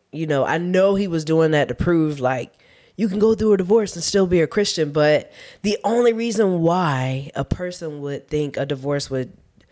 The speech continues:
for me, the only reason why I would kinda question your Christianity if you went through a divorce is because it's like marriage is built on,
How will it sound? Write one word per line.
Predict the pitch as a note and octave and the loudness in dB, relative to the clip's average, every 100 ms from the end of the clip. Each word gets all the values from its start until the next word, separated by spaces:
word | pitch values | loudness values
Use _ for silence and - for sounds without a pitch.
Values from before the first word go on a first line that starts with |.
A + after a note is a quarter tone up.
| _ _ _ - - | _ _ _ -12 -6
for | - F3+ | 0 0
me, | F3 G#3+ D3 B2+ _ _ - | 0 -2 -4 -8 _ _ -4
the | D3 | 0
only | F3 A#3 | 2 2
reason | A3+ G3 E3+ | 2 2 2
why | D#3+ | 2
I | D3+ C#3+ | 0 -2
would | D3+ | -4
kinda | - D#3+ C#3 - - _ - | -2 -2 -2 -6 -20 _ -18
question | - D#3+ D#3 - D#3+ D3+ | -2 0 2 0 -2 0
your | C3+ | -2
Christianity | C3+ D3+ C#3 C#3+ C#3+ C3+ C3+ C3 | -4 -4 -4 -2 -2 0 -2 -4
if | - B2 | -8 -10
you | A#2+ | -8
went | B2+ A#2 | -6 -6
through | - A2+ | -4 -6
a | |
divorce | - C#3 C3 B2+ A#2+ - _ - - - _ _ - | -8 -12 -4 -4 -4 -8 _ -20 -20 -20 _ _ -2
is | D3 C#3 | -2 -2
because | C3+ C#3 - C#3+ C#3 C3 C3 B2 - - _ _ _ _ _ | -6 -6 -4 0 2 2 0 -4 -6 -8 _ _ _ _ _
it's | D3 - | -4 -2
like | D#3 C#3 C#3 - _ _ _ _ - - _ _ _ _ _ _ - | 0 -2 -4 -14 _ _ _ _ -20 -20 _ _ _ _ _ _ -10
marriage | D#3 D#3+ E3 E3+ D#3+ | -2 0 2 0 -2
is | D3+ | -8
built | C#3 D#3 E3+ - | -2 2 4 2
on, | - D3 C#3+ C#3 C3+ C3 | -2 -4 -2 -2 -4 -8